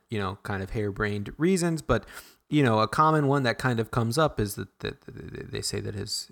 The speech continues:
his, his movies actually just kind of, like, make them, you know, r-, racist towards Italian American people, because how can you not, how can you not hate the bad, all the bad guys,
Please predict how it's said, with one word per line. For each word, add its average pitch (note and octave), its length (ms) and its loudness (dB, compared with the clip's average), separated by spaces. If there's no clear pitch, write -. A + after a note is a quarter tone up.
his, - 380 -14
his A2 180 0
movies D3 360 6
actually B2+ 280 0
just A#2 140 -4
kind B2 180 2
of, G#2+ 60 2
like, G2+ 180 0
make G#2+ 260 -2
them, G#2 380 -4
you G2 80 -4
know, - 160 -10
r-, F#2 120 -4
racist F#2+ 640 -2
towards F2+ 480 0
Italian G2 440 -2
American F#2+ 460 -6
people, G2 260 -6
because G2+ 320 -8
how G#2 140 -4
can G2+ 180 -4
you F#2+ 80 -4
not, F#2 400 -6
how D#3+ 140 2
can E3+ 160 -2
you C#3+ 80 0
not C#3+ 240 -2
hate B2+ 380 -2
the G2 80 -6
bad, G#2 460 -2
all C#3 100 0
the C3 80 0
bad B2+ 280 2
guys, B2+ 480 0